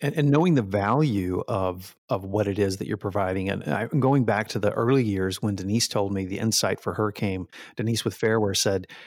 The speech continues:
that she was providing all of this consultative advice to her clients on sustainability and the product and specs and everything, the factories and everything goes behind it.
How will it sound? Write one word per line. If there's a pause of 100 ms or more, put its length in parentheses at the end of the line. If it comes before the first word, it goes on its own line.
(140)
that
she
was
providing
all
of
this
consultative
advice
to
her
clients
on
sustainability
and
the
product
and
specs
and
everything,
the
factories
and
everything
goes
behind
it.